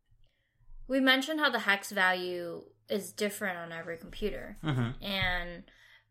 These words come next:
Speaker 1: but, so often, whenever the hex values don't match what I'm visually looking at in the software that I'm using, I often would use a, uh, one of those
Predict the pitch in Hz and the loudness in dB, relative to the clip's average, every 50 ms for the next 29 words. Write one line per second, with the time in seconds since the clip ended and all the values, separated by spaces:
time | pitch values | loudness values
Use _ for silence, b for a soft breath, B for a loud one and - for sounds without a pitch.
0 | - - 190 190 196 240 233 220 175 - - - _ - - - 269 254 - - | -20 -16 -10 0 2 4 6 6 4 2 -2 -8 _ -6 0 2 2 4 4 6
1 | 240 269 277 - - 302 294 269 262 247 233 208 - _ - 247 247 262 262 277 | 4 4 4 2 0 -2 0 2 2 0 0 -4 -6 _ 0 4 4 6 6 6
2 | 311 285 311 277 - - 240 240 240 - 214 214 208 208 202 196 196 190 190 190 | 6 6 6 4 4 2 0 0 0 0 2 4 6 6 6 4 4 2 0 -2
3 | 180 - - 196 196 196 - 202 185 202 202 190 180 175 190 - - - - 202 | -2 -2 -2 -2 -2 -2 -4 -6 -2 2 2 4 2 2 -2 -6 -8 -10 -10 -10
4 | 190 185 180 185 196 190 185 180 180 180 185 180 175 170 - 196 190 185 196 196 | -10 -8 -4 -2 0 0 2 0 0 -2 -2 -6 -10 -12 -12 -12 -6 -2 -2 0
5 | 190 180 196 208 196 196 202 196 190 196 190 190 - 214 202 208 202 208 220 247 | 0 0 -2 -2 0 0 0 0 0 -2 -4 -4 -4 -4 -4 -2 -2 -2 -2 -4
6 | 277 - b b b b b b b b b b b b _ - - 214 202 196 | -4 -8 b b b b b b b b b b b b _ 0 2 4 4 4
7 | 196 196 196 185 175 190 190 185 180 175 170 170 165 - - 196 185 190 - 214 | 2 0 -2 -2 0 0 2 2 2 0 -2 -6 -6 -4 -2 -2 -2 -2 0 0
8 | 214 208 208 208 202 196 190 202 202 214 214 214 202 214 247 254 247 - - 214 | 0 0 2 0 0 -2 -2 -2 -2 -2 -2 -2 0 0 0 0 0 0 0 2
9 | 202 202 208 - - 226 214 208 202 208 196 196 190 202 202 190 185 185 180 180 | 2 2 0 -2 -4 -2 -2 -2 -2 -2 -2 -2 -2 -2 -4 -4 -4 -4 -4 -4
10 | 180 170 165 170 - - - - - - _ - 202 214 220 214 208 196 214 208 | -4 -4 -4 -6 -8 -10 -12 -16 -20 -20 _ -6 -4 -2 -2 -2 -2 -2 -2 -2
11 | 196 190 180 - - | -2 -2 -4 -8 -12